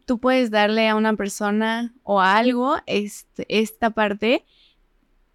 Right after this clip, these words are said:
pero a veces también uno como persona necesita sentir lo mismo, aunque tú sepas que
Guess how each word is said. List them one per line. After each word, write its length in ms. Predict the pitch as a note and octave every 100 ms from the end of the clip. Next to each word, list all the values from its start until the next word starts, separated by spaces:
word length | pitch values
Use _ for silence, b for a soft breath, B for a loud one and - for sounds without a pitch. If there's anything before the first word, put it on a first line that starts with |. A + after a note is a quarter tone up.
| _ _ _
pero 180 | - A#3
a 60 | A3
veces 300 | A3 A#3+ D4
también 320 | A3+ G3+ A3
uno 180 | A#3 A#3
como 180 | A3+ F#3+
persona 360 | F#3+ G3+ G#3
necesita 500 | G3+ G3 F#3+ G3 G3 G3+
sentir 300 | G3 F3+ F#3
lo 120 | F#3+
mismo, 400 | G3+ G#3 F#3+ F3
aunque 320 | G3 G#3+ G3+
tú 280 | - - A#3+
sepas 600 | A3+ - A#3 A3 A3+ A3+
que 480 | - G#3+ G3 F3+ F3+